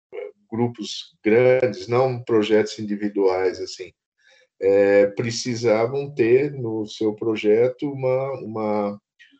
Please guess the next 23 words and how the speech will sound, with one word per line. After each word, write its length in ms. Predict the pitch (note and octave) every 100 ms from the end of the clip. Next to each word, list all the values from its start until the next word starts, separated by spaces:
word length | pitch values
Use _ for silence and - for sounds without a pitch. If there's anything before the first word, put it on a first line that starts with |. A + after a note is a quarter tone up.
| _ _ -
um 120 | G#2
subprojeto 1080 | A#2 - B2+ A#2+ A#2+ G#2+ G#2 A2 A#2 B2 A#2+ A2
de 200 | C#3+ D#3
divulgação 640 | C#3+ C#3+ C3+ B2+ - A#2+
científica. 640 | A#2 A2 G#2+ - - _ _ _ _ _ -
Então, 440 | C#3 - G2+ G#2+ B2 - _ _ _ _ _ _ _ _ _ _ _ _ _ -
isso 400 | A#2+ - D3 A#2+
é 100 | A#2
um 220 | A#2+ B2
tipo 320 | - B2 A#2+
de 120 | G#2+
política 720 | G#2 A#2+ A2 A#2+ - - C#3
que 540 | B2+ C#3+ D3 D3+ C#3+ - _ _
faz 260 | A2 A2+ -
com 200 | B2+ A#2+
que 420 | A#2+ A2+ A#2 B2
a, 600 | B2+ G#2 G#2 G#2 A2+ G#2
os 120 | G#2
pesquisadores, 1080 | G#2 A#2 G#2 A#2 G#2+ G2+ F#2+ A2+ C#3+ A#2+ G2+
os 160 | G#2 F#2+
proponentes 680 | A2+ G#2 G#2+ G2 G#2 C3 -
pensem, 380 | A#2+ A2 - G#2
"Puxa, 400 | - - G2+